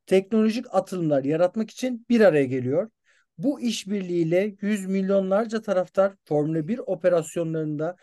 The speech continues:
kullanılan Lenovo'nun akıllı teknoloji çözümleri sayesinde çok daha büyük bir heyecan yaşayacak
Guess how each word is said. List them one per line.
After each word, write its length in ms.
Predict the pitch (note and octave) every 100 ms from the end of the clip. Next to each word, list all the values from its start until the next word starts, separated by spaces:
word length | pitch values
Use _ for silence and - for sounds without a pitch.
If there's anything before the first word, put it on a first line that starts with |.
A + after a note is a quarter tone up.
| _ _ -
kullanılan 640 | F3 E3 F#3+ F#3 F#3 F#3
Lenovo'nun 540 | D#3+ E3+ G#3 F#3+ F3+ A3 D#3+
akıllı 540 | D#3+ - F#3+ G#3 C4+
teknoloji 540 | A3 G3 G3 F3+ D#3+
çözümleri 460 | C#3+ F3 E3 D3+ C3+
sayesinde 680 | B2+ D3 C#3 C3 C#3+ F#3 G3+ _ _ _ _ -
çok 380 | G#3+ A#3+ - F#3+
daha 280 | E3 D#3+
büyük 300 | D#3 F3+ E3
bir 200 | F3 G#3+ G3+
heyecan 360 | - E3+ D#3 E3
yaşayacak 680 | D3+ C#3+ C#3+ C3+ E3 G#3